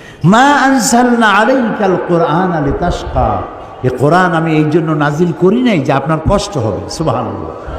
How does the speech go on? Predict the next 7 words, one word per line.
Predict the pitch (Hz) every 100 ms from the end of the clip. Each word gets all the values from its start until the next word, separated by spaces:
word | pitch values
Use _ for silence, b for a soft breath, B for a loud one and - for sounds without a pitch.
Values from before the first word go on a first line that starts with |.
| - - - - - - -
বলেন | 185 -
সুবহানাল্লাহ। | - 233 240 - - - - - - - - - - - -
এ | 190 190
কোরআন | 208 254 285 262
এর | 233
জন্য | 247 247
নাজিল | 220 196 180 214